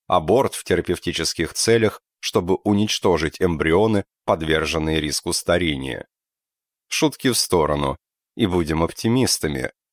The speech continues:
поскольку эпидемия оказалась не столь опустошительной, как предполагалось.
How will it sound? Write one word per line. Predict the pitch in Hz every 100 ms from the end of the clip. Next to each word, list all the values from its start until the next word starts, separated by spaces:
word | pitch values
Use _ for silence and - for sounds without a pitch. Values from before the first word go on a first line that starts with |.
| _ -
поскольку | 139 - 160 160 - 147 -
эпидемия | 117 135 110 92 123 147 135
оказалась | 113 - 90 95 92 87 85 -
не | 139 151
столь | - 101 82 73
опустошительной, | - 73 - 76 - 127 - 110 95 90
как | - 90
предполагалось. | - 87 - 85 82 73 60 50 - -